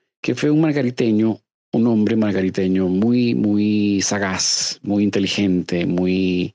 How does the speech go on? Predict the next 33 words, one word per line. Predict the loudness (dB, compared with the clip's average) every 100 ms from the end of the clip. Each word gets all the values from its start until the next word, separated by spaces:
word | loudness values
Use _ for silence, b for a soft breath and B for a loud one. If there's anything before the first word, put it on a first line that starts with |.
| _
emprendedor | -4 -2 0 0 2 2 2 2 2 0 0
y, | -2 -2 -4 -6 -10 -6
y | -2
de | 0
una | 0 -2
fuerza | -2 0 0 -2 0
vital | 0 0 0
enorme | 2 2 2 0
que | 0 -2
se | -2
llamó | 0 0
Alejandro | 0 0 -2 -2 -2
Hernández. | -2 -4 -8 -10 -8 -8 -12 _ _ _ _ _ _ -4
Alejandro | -2 0 0 2
Hernández | 2 2 2 2 0 -4 -10 -8
es | -4 -4
el | -2
creador | -2 0 2 2
de | 0
Industrias | 0 -2 -4 -2
Pampero | -2 0 0 0
en |
su | 0 0
momento, | 2 2 0 0 -2
fundada | -2 -2 0 0
en | 2
mil | 2 2
novecientos | 2 0 -2 -2
treinta | -2 -2 0
y | 0
ocho. | 0 -2 -6 -8 _ _ _ -2
Industrias | 0 0 0
Pampero | 0 -2 -2 0 2 0 -2